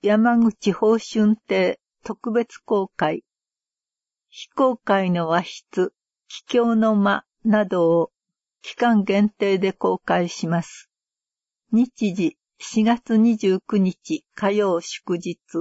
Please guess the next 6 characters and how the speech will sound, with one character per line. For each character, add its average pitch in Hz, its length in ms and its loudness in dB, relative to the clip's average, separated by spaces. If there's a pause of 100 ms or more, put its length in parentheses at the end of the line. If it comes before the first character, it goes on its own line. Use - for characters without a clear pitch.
(800)
か 190 160 -4
ら 190 260 0 (100)
五 220 180 0
月 214 340 -2
六 185 260 2
日 185 460 -4